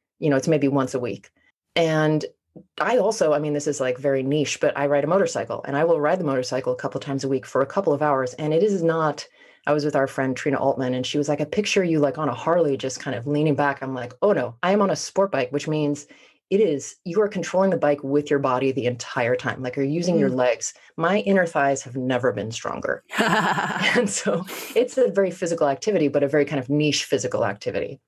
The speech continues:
Speaker 2: Mm.
Speaker 1: But there is value, you know, I, I, I'll sort of get a sense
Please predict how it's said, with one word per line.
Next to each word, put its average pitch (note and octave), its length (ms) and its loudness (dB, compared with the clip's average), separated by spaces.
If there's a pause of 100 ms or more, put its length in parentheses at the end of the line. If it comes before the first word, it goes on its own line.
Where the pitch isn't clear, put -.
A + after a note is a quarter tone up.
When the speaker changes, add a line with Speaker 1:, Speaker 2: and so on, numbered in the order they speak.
(120)
Speaker 2:
Mm. F#3 220 2 (220)
Speaker 1:
But G3+ 220 0
there B3+ 200 2
is D4 280 2
value, E3 720 0 (460)
you G#3+ 120 2
know, F3 120 2
I, - 240 0
I, C#3 180 -2
I'll A3 400 2
sort G3 200 2
of E3+ 60 0
get F3 120 2
a D3+ 60 -2
sense - 640 -4